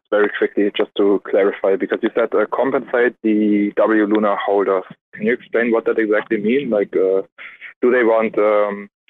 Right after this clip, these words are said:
like, what does compensation mean? Like, do they want, uh, in return for three hundred billion W Luna, do they want Luna two for it? Like, one to one? Is that, is that the, because I don't, uh, like, genuine question, because, uh,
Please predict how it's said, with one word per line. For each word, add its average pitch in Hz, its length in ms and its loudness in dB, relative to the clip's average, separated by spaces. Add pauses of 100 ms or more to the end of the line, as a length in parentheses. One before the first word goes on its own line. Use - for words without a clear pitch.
(320)
like, 98 200 -2
what 104 280 0
does 151 160 0
compensation 113 600 -2
mean? 117 200 2
Like, 98 240 -2
do 113 80 0
they 110 140 2
want, 104 340 0
uh, 92 560 0
in 107 140 0
return 98 600 0 (600)
for - 200 0
three 110 160 4
hundred 104 340 0
billion 101 580 0 (160)
W 95 300 0
Luna, 98 340 0
do 90 120 0
they 98 100 2
want 101 320 0
Luna 101 260 0 (100)
two 135 180 0
for 147 180 2
it? 156 160 -2
Like, 95 160 0 (460)
one 104 180 0
to - 80 -2
one? 117 380 -2 (100)
Is 104 120 0
that, 104 200 -2
is 104 140 -2
that 117 160 -2
the, 131 240 2 (840)
because 127 300 0
I 123 80 4
don't, 120 240 0
uh, 110 160 2
like, 113 200 0 (380)
genuine 127 320 0
question, 107 460 -2
because, 98 240 -4 (100)
uh, 92 360 0